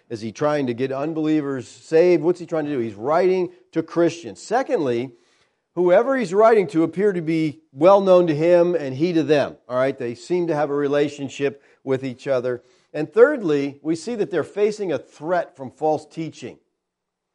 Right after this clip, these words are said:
And he's writing to deal with that. A threat which was both serious and which appears to have risen from within their Christian community. 'Cause he says in verse nineteen, "They went out from us, but they were not of us.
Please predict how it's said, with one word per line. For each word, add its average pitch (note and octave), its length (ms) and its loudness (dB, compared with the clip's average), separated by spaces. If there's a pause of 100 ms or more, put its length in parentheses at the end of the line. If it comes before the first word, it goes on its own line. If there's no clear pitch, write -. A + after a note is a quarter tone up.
(160)
And A#2 80 -16
he's A2+ 160 -12
writing E3+ 380 2
to C#3+ 100 -6
deal D3+ 400 0
with A#2+ 220 -4
that. F#2 300 -12 (400)
A C3+ 80 -2
threat F3+ 340 4
which E3+ 200 6
was D3 180 2
both D3 220 8
serious B3+ 760 0 (340)
and D3 100 -4
which D#3+ 160 0
appears F#3+ 460 0
to E3+ 100 0
have D3+ 140 6
risen D#3+ 400 0
from D#3+ 240 -2
within E3+ 300 0
their D#3 140 0
Christian E3+ 400 -6
community. D3+ 640 -2 (480)
'Cause D3 100 -6
he D#3 100 0
says A3 320 2
in D3+ 120 0
verse E3 220 -4
nineteen, D#3 460 -2
"They F#3+ 160 4
went G#3+ 240 2
out G3+ 240 0
from D4 340 6
us, G3 480 4 (600)
but E3 140 2
they E3 120 6
were E3+ 260 4
not D3 220 0
of D3+ 240 4
us. - 400 -20